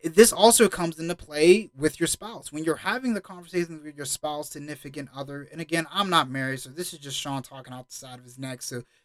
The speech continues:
this part of the podcast, you can fast forward if you want. But this is just me speaking out loud here. When you're speaking to your spouse, you both need to align about who's going to be around your children.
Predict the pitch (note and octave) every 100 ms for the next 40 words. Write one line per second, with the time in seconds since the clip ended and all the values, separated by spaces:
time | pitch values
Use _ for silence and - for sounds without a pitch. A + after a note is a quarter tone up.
0 | _ F#3+ F#3+ F#3 D3+ C3+ - C#3 C3+ C#3+
1 | B2+ C3+ C3 A#2+ C3+ B2 - B2+ B2 B2
2 | B2 A#2+ B2 A#2+ _ _ - F#3 - F#3+
3 | G#3+ A#3 G3+ A3 D#3 D3+ E3 F#3 G3+ -
4 | _ _ - - - F#3+ F3 E3+ D#3+ D#3
5 | C#3+ F#3+ G3 C3 C3 C#3 C#3+ _ _ _
6 | _ _ _ _ _ _ _ _ _ _
7 | _ _ D#3+ F#3+ F3+ E3+ - B3 B3+ A#3
8 | F3+ D3+ - D#3 D3+ C3+ D3 G#3 D#3+ A3
9 | A3+ F3+ F#3 E3+ C#3+ D3 A3 F3+ E3+ F#3
10 | D3 E3 - _ - A#3+ C#4+ G3 F3+ F3+
11 | E3 E3 E3+ C#3 C3 B2+ B2 - A3 G3
12 | _